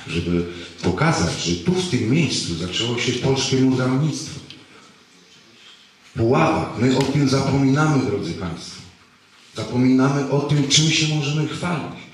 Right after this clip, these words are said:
Że największy skarb narodowy, dama z gronostajem, została ściągnięta do Puław. Że to w Puławach były, e, miecze grunwaldzkie.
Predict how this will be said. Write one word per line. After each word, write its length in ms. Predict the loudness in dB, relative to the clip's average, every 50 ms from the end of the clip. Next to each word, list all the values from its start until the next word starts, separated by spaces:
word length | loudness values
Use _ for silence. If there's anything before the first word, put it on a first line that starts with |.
| -20 -20 _ _ -12
Że 120 | -8 -6
największy 540 | -4 -4 -4 -2 0 -2 -2 -2 -4 -4 -6
skarb 420 | -6 -4 -2 -2 -2 -2 -2 -2
narodowy, 600 | -2 -2 -2 -4 -4 -4 -4 -4 -4 -4 -6 -8 -8 -10 -12 -14 -16 -18 -20 -20 -20 -20 -14 -10
dama 300 | -4 -2 0 0 0 0
z 80 | -2
gronostajem, 720 | -4 -2 -2 -2 -2 -4 -4 -6 -6 -4 -4 -4 -4 -4 -4
została 400 | -6 -6 -6 -4 -2 -2 0 0
ściągnięta 560 | 0 -2 -2 -2 -2 0 0 0 0 -2 -2
do 140 | -2 -2 -2
Puław. 720 | -2 -4 -6 -6 -4 -6 -6 -8 -10 -14 -16 -18 -18 -20 -20 -20 -20 -20 _ _ -20 -12
Że 160 | -8 -8 -4
to 120 | -4 -4 -4
w 140 | -4 -4
Puławach 540 | -2 0 2 2 2 2 0 0 -2 -4 -2 -2
były, 340 | -2 0 0 0 0 0 -2 -6 -10 -12 -16 -18 -16 -10 -6 -2
e, 40 |
miecze 520 | 0 2 2 4 4 4 4 2 2 0 -2
grunwaldzkie. 720 | -2 -4 -4 -4 -4 -6 -6 -10 -10 -12 -14 -18 -20 -20